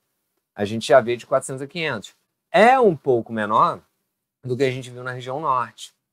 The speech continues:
tá? Mas isso quer dizer o quê? Que geralmente a nota de corte tá maior de quinhentos a seiscentos, logo em seguida, né, em relação ao estado da região norte.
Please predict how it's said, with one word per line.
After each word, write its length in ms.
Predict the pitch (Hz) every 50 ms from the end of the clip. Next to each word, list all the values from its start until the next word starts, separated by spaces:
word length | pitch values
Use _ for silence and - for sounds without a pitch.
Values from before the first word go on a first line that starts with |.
| _
tá? 300 | - 80 85 92 110 - _ _ _ _ _ _ _
Mas 720 | - 113 127 143 139 139 143 165 190 185 165 117 98 87 - 110
isso 240 | 110 110 - -
quer 120 | - 120 113
dizer 180 | 107 107 123
o 60 | 131 139
quê? 300 | - - 120 98 80 - _ _ _ _ _ _
Que 160 | _ - 101
geralmente 760 | 92 90 120 135 143 143 120 113 113 117 135 156 151 - -
a 60 | 117
nota 300 | 107 104 104 110 - 110
de 80 | 101 104
corte 320 | _ 107 101 101 - -
tá 100 | - 107
maior 380 | 104 110 110 104 98 104 113 120
de 100 | 113 117
quinhentos 280 | - 135 120 120 120
a 60 | 120 113
seiscentos, 640 | 117 131 135 131 - 123 110 107 98 - _ _ _ _ _ _ _
logo 280 | _ 95 95 98 104 104
em 80 | 113
seguida, 560 | 110 - - 123 120 120 113 98 87 82 78 _ _ _ _ _ _
né, 220 | - 92 92 98 107
em 60 | 104
relação 420 | 92 98 92 95 92 - - 95
ao 80 | 101 107
estado 300 | 107 - - 113 104 104
da 60 | 107
região 280 | 110 104 98 117 117 131
norte. 380 | 131 101 85 78 - _ _